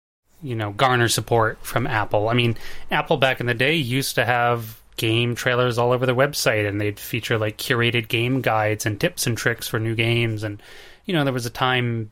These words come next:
that went on, and then, of course, they dropped it and, um, actually sold the Twitter handle, and Virtual Programming bought it,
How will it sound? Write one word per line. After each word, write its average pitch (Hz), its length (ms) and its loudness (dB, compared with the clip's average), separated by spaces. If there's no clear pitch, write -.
that 123 240 0
went 110 180 0
on, 117 480 2
and 113 160 -2
then, 101 240 -2
of 104 80 -12
course, 143 240 -8
they 135 100 -8
dropped 131 360 -6
it 123 120 -4
and, 113 280 -6
um, 107 600 -4
actually 123 280 -4
sold 135 300 0
the 123 80 -4
Twitter 135 320 2
handle, 156 360 2
and 143 120 -2
Virtual 120 300 0
Programming 135 560 0
bought 139 200 2
it, 170 160 -6